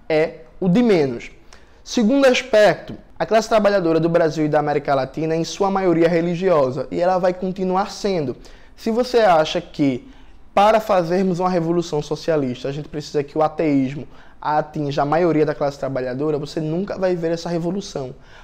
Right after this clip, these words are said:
Porque os trabalhadores, durante a Revolução Russa, ou durante a Revolução Cubana, ou qualquer outra revolução, eles continuavam religiosos,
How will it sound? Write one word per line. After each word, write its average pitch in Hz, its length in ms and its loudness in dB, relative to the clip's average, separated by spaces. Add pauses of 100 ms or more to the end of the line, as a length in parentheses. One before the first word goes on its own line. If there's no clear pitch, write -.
(160)
Porque 202 80 4
os 214 100 2
trabalhadores, 214 1040 4 (220)
durante 165 360 4
a 175 60 -2
Revolução 156 460 2
Russa, 147 500 0 (320)
ou 165 100 2
durante 160 280 2
a - 20 -6
Revolução 147 640 -2
Cubana, 160 400 -2
ou 147 60 -6
qualquer 202 420 0
outra 180 380 2
revolução, 151 760 -4 (420)
eles 185 200 0
continuavam 214 580 2
religiosos, 196 800 2